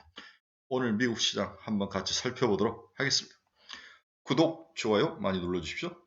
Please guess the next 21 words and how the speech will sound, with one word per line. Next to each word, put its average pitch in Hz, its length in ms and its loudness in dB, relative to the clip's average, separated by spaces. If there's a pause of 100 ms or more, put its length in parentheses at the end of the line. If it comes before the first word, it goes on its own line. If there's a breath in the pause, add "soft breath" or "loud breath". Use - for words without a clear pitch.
(520 loud breath)
네, 147 120 4
오늘 143 240 4
시장 131 260 2
키포인트 151 480 -4
한번 95 220 -2
봅시다. - 480 -4
실적 - 680 -2
악화가 107 360 -2
지속 98 260 -4
중이다. 80 400 -8
아마존이 101 640 0
마이너스 87 500 -2
이십 80 240 -4
프로, - 480 -6
네, 67 320 -6 (300 loud breath)
메타플랜스가 95 800 -4
마이너스 87 560 -2
이십사 - 540 -4
프로 - 160 -6
하락 - 420 -4
중입니다. - 420 -14